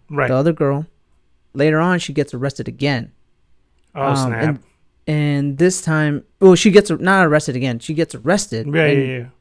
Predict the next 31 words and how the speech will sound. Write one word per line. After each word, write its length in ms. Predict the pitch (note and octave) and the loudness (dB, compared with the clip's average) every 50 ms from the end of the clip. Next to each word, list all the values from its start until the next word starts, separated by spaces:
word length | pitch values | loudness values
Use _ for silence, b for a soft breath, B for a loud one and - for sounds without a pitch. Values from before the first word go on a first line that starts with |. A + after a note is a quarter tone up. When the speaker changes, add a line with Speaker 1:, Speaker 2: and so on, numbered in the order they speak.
| _ _ _ | _ _ _
Speaker 2:
for, 440 | E3 D#3+ D3+ D3 D3 C#3+ C#3 - _ _ - | 0 2 2 2 2 0 0 -4 _ _ -6
uh, 540 | C#3 C#3 C3+ C3+ B2+ B2+ B2 A#2 A2 G#2+ - _ _ _ _ _ _ _ _ _ _ _ _ _ _ _ _ _ _ _ _ _ _ | -4 -2 -2 0 0 0 0 0 -2 -4 -8 _ _ _ _ _ _ _ _ _ _ _ _ _ _ _ _ _ _ _ _ _ _
pretty 220 | - - F#3 F#3+ | 2 4 4 4
much 200 | F#3+ F#3+ F#3 - | 4 0 -2 -2
the 80 | - D3 | -4 -6
exact 340 | C#3+ C3+ - D3 C3+ C#3 - | -6 -4 -4 -4 -4 -4 -4
same 160 | - B2+ B2 | -6 -8 -8
thing. 260 | A#2+ - A2+ F#2+ - _ _ _ _ _ _ _ _ _ - - | -8 -8 -12 -12 -14 _ _ _ _ _ _ _ _ _ -12 -4
That 240 | - C#3 C3+ B2+ - - | -2 -2 -2 -2 -4 -4
she, 180 | - D3 C#3+ - - - - - - - - - | -6 -6 -6 -6 -12 -18 -18 -16 -16 -14 -2 0
that 160 | E3 D#3 - | 0 0 0
some 180 | - D#3 D3 C#3+ | 0 -4 -4 0
dude 420 | C3+ E3+ F#3 G#3 A3 A3 G#3+ A3+ - _ _ _ _ _ _ _ _ _ _ | 4 6 6 8 8 6 4 2 -6 _ _ _ _ _ _ _ _ _ _
and 180 | - D3+ D3+ C#3+ | -6 -4 -2 0
her 360 | E3 E3 E3 D#3+ D#3 D#3+ D3+ | 2 2 4 4 2 2 0
went 180 | C#3 D3 C#3+ - | -2 -4 -4 0
to 100 | F3+ F3 | 2 2
a 60 | E3+ | 2
hotel, 640 | E3+ E3+ E3 - - D#3+ D3 D3 C#3+ C#3+ C#3+ D#3 - _ _ _ _ | 2 0 -2 -2 -2 0 0 2 2 0 -2 -6 -12 _ _ _ _
and 640 | - C3 C3+ C3 B2+ B2+ B2 A#2+ A#2+ A#2+ A2+ - - _ _ _ _ _ _ _ | -10 -8 -6 -4 -4 -4 -4 -4 -4 -6 -8 -10 -14 _ _ _ _ _ _ _
he, 480 | _ C#3+ C#3+ C#3+ C#3+ C#3 C#3+ - - _ _ _ | _ -4 -2 0 0 0 -2 -2 -4 _ _ _
um, 600 | C#3 C#3 C#3 C3 B2+ B2 A#2+ A#2+ A#2+ - - - _ _ _ _ - _ _ _ | -4 -2 -2 -2 -2 -2 -4 -6 -8 -10 -14 -16 _ _ _ _ -20 _ _ _
she, 160 | - - D#3+ | -4 -4 -4
tr-, 200 | C#3+ - - E3+ E3 - | -4 -4 -8 -10 -10 -10
she, 440 | _ - - F3 F3+ F#3 F#3 F#3 - - _ _ | _ -6 -2 -2 -2 -2 -2 -6 -10 -16 _ _
she's 360 | _ - G#3+ G#3+ G#3+ G#3+ G3+ - | _ -2 0 0 0 0 -2 -2
the 60 | F3 | -4
one 180 | D3 D3+ D3+ C#3+ | -4 -4 -6 -6
that 100 | - - | -8 -10
shot 240 | - - - - - | -10 -10 -10 -8 -8
him. 160 | D3 C3 - | -10 -10 -10